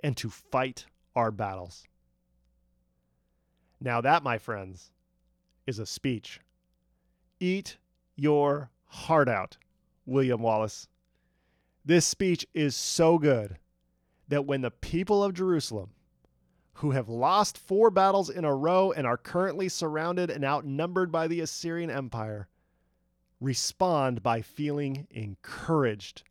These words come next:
by the words of King Hezekiah. Encouraged? How on earth do you feel encouragement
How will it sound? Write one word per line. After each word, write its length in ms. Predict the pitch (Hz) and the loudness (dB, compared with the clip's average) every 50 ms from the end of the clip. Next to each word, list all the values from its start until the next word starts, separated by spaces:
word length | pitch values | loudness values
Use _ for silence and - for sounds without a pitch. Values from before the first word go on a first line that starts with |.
| _ _ _ _ _ _ _ | _ _ _ _ _ _ _
by 220 | - 107 123 123 117 | -6 -2 -2 -2 -2
the 100 | 117 113 | -2 -4
words 460 | 113 110 123 123 120 120 120 107 - | -4 -2 0 0 0 0 -2 -2 -6
of 220 | - 123 - _ | -8 -12 -12 _
King 400 | - - - - 113 117 113 113 | -14 -14 -10 -8 -8 -8 -8 -8
Hezekiah. 640 | 104 87 117 110 120 117 - - 101 95 90 87 87 82 _ _ _ _ _ _ _ _ _ _ _ _ _ _ _ _ _ _ _ _ _ _ _ _ _ _ _ _ _ _ - | -8 -8 -8 -8 -8 -8 -8 -8 -8 -8 -8 -10 -12 -16 _ _ _ _ _ _ _ _ _ _ _ _ _ _ _ _ _ _ _ _ _ _ _ _ _ _ _ _ _ _ -4
Encouraged? 800 | 143 135 127 117 - - - 120 113 131 180 233 - - - - _ _ _ _ _ _ _ _ _ _ _ _ _ _ _ _ _ _ _ _ | -4 -2 -2 -4 -6 -4 -4 -2 0 0 0 -2 -4 -8 -18 -20 _ _ _ _ _ _ _ _ _ _ _ _ _ _ _ _ _ _ _ _
How 180 | - - 233 269 | -2 4 6 6
on 100 | 247 202 | 6 6
earth 300 | 165 202 226 233 214 - | 6 8 8 8 6 4
do 80 | - 180 | 0 -4
you 80 | 165 | -4
feel 320 | - - - 220 214 202 185 | -4 -2 0 2 2 4 2
encouragement 1040 | 175 160 151 127 - - - - - 240 247 240 202 156 131 127 123 123 - - | 2 -2 -2 -4 -6 -10 -10 -4 0 2 2 2 2 0 -2 -4 -4 -4 -6 -10